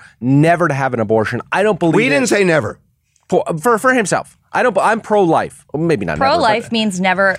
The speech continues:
Speaker 2: No.
Speaker 3: delivering
Speaker 1: But
Speaker 3: a baby no matter
Speaker 2: No,
Speaker 3: what.
Speaker 2: no,
Speaker 3: That
Speaker 2: Ka-,
Speaker 3: is pro-life.
Speaker 2: Katie, let me ask you a question. What would you think about a woman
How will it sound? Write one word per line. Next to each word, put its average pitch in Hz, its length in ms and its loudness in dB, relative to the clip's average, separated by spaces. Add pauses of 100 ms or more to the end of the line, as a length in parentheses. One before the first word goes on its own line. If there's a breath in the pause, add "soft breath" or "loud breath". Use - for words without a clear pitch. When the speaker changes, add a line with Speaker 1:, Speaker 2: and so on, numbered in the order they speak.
Speaker 2:
No. 160 260 0
Speaker 3:
delivering 233 320 0
Speaker 1:
But 226 240 2
Speaker 3:
a - 60 -4
baby 226 260 0
no 202 100 0
matter 175 220 0
Speaker 2:
No, 175 140 4
Speaker 3:
what. 214 100 -4
Speaker 2:
no, 196 120 2
Speaker 3:
That - 180 -4
Speaker 2:
Ka-, 196 40 0
Speaker 3:
is - 80 -8
pro-life. 196 380 0
Speaker 2:
Katie, 143 220 2
let 147 100 2
me 139 80 4
ask 127 180 -2
you 131 40 0
a 117 40 -2
question. - 440 -4 (1900 loud breath)
What 127 340 0
would 175 160 0
you 156 140 2
think 135 260 -4
about 110 220 0
a 104 40 -2
woman 110 340 0